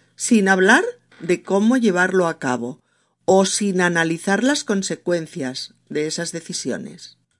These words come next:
Ya, Pilar, pero las cosas no pueden seguir como están. Este país está agónico.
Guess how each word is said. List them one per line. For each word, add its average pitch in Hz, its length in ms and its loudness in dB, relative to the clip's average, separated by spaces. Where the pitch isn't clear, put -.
Ya, 127 520 2
Pilar, 175 400 0
pero 254 220 4
las 190 260 0
cosas 180 600 -2
no 233 200 -2
pueden 180 320 2
seguir 156 340 -6
como 127 240 -4
están. 135 720 -4
Este 196 360 2
país 151 300 0
está 156 420 0
agónico. 135 960 -2